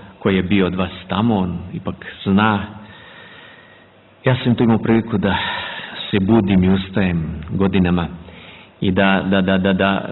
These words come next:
imao sam priliku da osjetim taj Hilandar, možda da kažem, kao nekada kakav je bio,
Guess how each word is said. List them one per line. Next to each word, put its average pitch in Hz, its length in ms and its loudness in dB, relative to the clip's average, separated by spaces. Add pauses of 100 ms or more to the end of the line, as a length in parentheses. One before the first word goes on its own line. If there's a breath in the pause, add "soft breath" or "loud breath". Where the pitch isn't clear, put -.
(140)
imao 120 160 4
sam 113 120 -8
priliku 123 280 2
da 117 120 4
osjetim 123 340 0
taj 113 140 2
Hilandar, 107 440 2
možda 107 220 0
da 98 160 -2
kažem, 101 360 0 (340 loud breath)
kao 110 180 2
nekada 101 420 2
kakav 92 360 -6
je 87 80 0
bio, 90 300 0